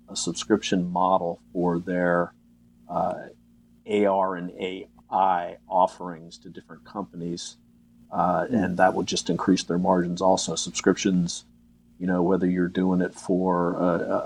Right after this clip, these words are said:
Speaker 1: a million people or a million one hundred thousand people, there's not a whole lot of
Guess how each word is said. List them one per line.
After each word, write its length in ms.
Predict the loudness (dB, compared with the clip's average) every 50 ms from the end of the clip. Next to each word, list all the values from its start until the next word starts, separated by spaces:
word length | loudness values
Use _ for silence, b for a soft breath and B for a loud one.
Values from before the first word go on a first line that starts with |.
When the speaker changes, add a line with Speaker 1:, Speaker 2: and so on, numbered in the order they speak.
| 2
Speaker 1:
a 20 | 2
million 440 | 2 2 2 2 2 2 0 -2
people 380 | 0 0 0 0 2 0 2 2
or 140 | 2 2 2
a 40 | 2
million 520 | 0 0 0 0 0 0 0 2 2 4
one 160 | 4 4 4
hundred 280 | 4 2 0 0 -2 -4
thousand 480 | 0 2 2 2 2 0 -6 -10 -12
people, 300 | -6 -4 -4 -4 -2 -2
there's 180 | -2 -2 0 2
not 120 | 2 2
a 40 | 2
whole 300 | 0 -2 0 0 0 2
lot 200 | 2 0 0 0
of 80 | -2